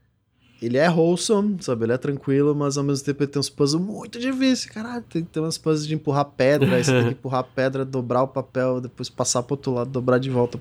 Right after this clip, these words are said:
Speaker 1: pegar a pedra de volta. E, tipo, eu achei muito legal, a vibe é muito legal, o, o, o design é muito bonito. Então, eu recomendo.
Speaker 2: Uhum.
Speaker 1: É,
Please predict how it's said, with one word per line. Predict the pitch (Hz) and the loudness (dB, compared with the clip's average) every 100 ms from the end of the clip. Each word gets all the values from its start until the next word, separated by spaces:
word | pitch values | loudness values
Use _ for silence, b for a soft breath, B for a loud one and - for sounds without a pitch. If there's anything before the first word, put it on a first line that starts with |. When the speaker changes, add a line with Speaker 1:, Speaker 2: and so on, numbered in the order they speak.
| - | -2
Speaker 1:
pegar | 113 120 | 0 2
a | |
pedra | 120 127 123 | 2 0 0
de | 127 131 | -2 0
volta. | 117 120 B B B B B | 0 0 B B B B B
E, | 127 | -8
tipo, | - | -6
eu | |
achei | 156 208 | -2 0
muito | 196 196 208 208 | 2 2 2 0
legal, | 202 143 135 | 0 2 0
a | |
vibe | 127 123 147 165 | 0 0 0 0
é | |
muito | 139 139 147 | -2 -6 -6
legal, | 131 117 120 117 | -4 -2 -2 -4
o, | 113 113 110 110 | -6 -8 -10 -14
o, | 127 117 113 113 | -14 -12 -10 -10
o | |
design | 117 123 110 117 139 | -8 -4 0 2 2
é | |
muito | 131 127 135 | 2 0 -2
bonito. | 123 110 113 117 - 107 101 | 0 2 2 0 -6 -8 -8
Então, | 104 - | -8 -6
eu | 110 | -4
recomendo. | 123 143 135 135 | 0 4 4 4
Speaker 2:
Uhum. | 120 135 123 - | 2 0 -6 -10
Speaker 1:
É, | - | -8